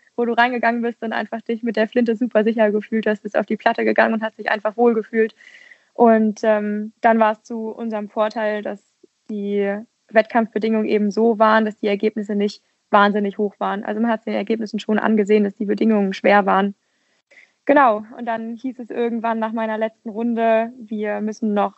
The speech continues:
ein Ergebnis abwarten. Ähm, und dann war es tatsächlich schon sicher, weil die fünf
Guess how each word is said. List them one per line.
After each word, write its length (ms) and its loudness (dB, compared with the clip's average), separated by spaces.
ein 220 2
Ergebnis 360 -2
abwarten. 560 0
Ähm, 580 -4
und 260 -2
dann 480 2
war 240 4
es 80 -8
tatsächlich 460 -2
schon 160 -2
sicher, 280 2
weil 300 2
die 280 2
fünf 320 2